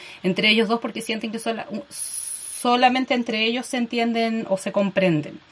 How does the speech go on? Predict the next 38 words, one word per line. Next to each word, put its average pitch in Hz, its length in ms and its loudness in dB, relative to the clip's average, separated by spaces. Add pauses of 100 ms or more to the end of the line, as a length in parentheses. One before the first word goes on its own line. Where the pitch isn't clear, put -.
(360)
Y 196 80 4
hay 208 80 6
muchos 240 280 0
personajes 247 520 -4
muy 233 320 -2
divertidos, 190 720 2
por 196 120 2
eso 202 160 -2
esta 220 220 0
fue 240 140 -2
mi 254 120 0
película 220 360 0
favorita. 175 440 0 (840)
Y 214 140 6
hay 202 120 8
muchas 311 340 4
escenas 240 380 0
que 226 120 -4
yo 208 80 -2
encontré 220 360 -2
demasiado 220 400 0
chistosas - 600 -4 (200)
y 220 380 0 (340)
que 214 100 2
tienen 226 220 4
que 233 100 2
ver 214 140 2
con 202 140 6
la 170 100 8
búsqueda 233 360 4
de 240 60 10
estos 220 200 0
niños 226 380 2
y 196 60 0
con 185 180 4
tratar 180 340 2
de 208 80 4
encontrarlos. 233 1040 4